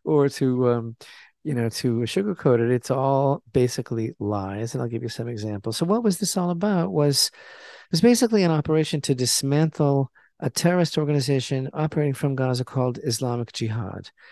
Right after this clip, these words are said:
And it's so important that our listeners have this perspective and understand that there's a certain distinction between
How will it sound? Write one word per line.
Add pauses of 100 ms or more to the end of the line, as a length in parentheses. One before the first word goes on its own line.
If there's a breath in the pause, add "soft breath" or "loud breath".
(220 loud breath)
And
it's
so
important
that
our
listeners
have
this
perspective
and
understand (600 loud breath)
that
there's
a
certain
distinction
between